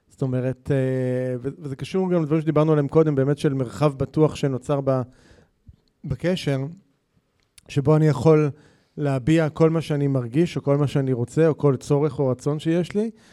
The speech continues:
ואני גם מרגיש חופשי, אה,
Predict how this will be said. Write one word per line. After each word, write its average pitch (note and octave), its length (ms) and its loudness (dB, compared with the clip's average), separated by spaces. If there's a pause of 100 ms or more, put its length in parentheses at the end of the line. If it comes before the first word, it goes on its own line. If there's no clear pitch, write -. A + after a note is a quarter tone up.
(240)
ואני C3+ 280 2
גם C#3 300 2
מרגיש C3+ 400 2
חופשי, E3 800 0
אה, C#3 640 0